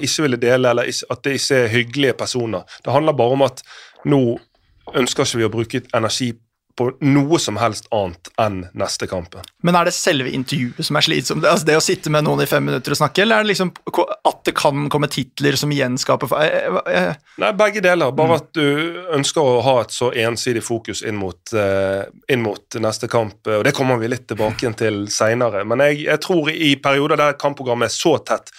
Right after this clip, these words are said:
Speaker 1: kamp lørdag, kamp tirsdag, for noen allerede kamp tett etter det, så tror jeg at det skal, er det et tidspunkt av sesongen du,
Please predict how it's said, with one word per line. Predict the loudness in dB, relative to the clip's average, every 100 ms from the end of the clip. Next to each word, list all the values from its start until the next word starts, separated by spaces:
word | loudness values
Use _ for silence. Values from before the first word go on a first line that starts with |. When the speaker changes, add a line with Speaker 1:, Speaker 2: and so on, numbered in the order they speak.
| -2
Speaker 1:
kamp | 0 2
lørdag, | 2 2 2 -4 -10 _
kamp | -2 -2
tirsdag, | 0 -2 -2 -6 -6 -10 -20 -6
for | 0
noen | 2 2 0 -4
allerede | -2 0 2 0
kamp | 0 -2 -2
tett | -4 -4
etter | -4 -2 -2
det, | -8 -20 -20
så | -6 -4
tror | -2 2 4
jeg | 4 0
at | -6 -18
det | -2 0 0 -2
skal, | -2 0 2
er | 2
det | 0
et | 0 -2
tidspunkt | 0 -2 -2 0
av | 2 2 0
sesongen | -2 0 0 -2
du, | -6